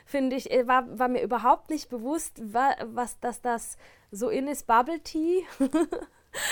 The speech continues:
Auch so total, äh, wo bei uns angefragt wird, "Hey, macht ihr eigentlich veganen Bubble Tea?" Äh, es steht Cake Shop, <laughs> Sweet Treats, ähm, vielleicht ja.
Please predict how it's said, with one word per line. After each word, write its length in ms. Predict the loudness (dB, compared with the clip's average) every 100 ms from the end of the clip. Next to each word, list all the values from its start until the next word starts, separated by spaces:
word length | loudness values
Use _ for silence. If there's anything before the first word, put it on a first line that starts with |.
| 0
Auch 280 | 8 10 8
so 300 | 4 0 2
total, 580 | 2 -2 4 6 8 6 0 -10 -6
äh, 160 | 2 2
wo 100 | 2
bei 160 | 4 4
uns 160 | 4 0
angefragt 440 | -2 -2 -4 -2
wird, 120 | -4
"Hey, 180 | -4 -2
macht 240 | -4 -6 -6
ihr 60 |
eigentlich 320 | -6 -6 -8 -8
veganen 440 | -2 0 0 -2
Bubble 320 | -2 -2 -4
Tea?" 320 | -6 -4 -4 -6 -12 -20 -10
Äh, 380 | -2 0 2 0 -4 -14
es 120 | -14 -8
steht 240 | -8 -8
Cake 340 | -8 -6 -6 -8
Shop, 300 | -10 -10 -10 -12 -2 4
<laughs> 920 | 6 6 0 0 -4 -2 -4 -4 -8
Sweet 420 | -8 -4 -6 -6
Treats, 560 | -4 -2 -2 -4 -6 -2
ähm, 340 | 0 0 -2 -8 -16
vielleicht 480 | -4 0 2 0 -2
ja. 360 | 0 2 2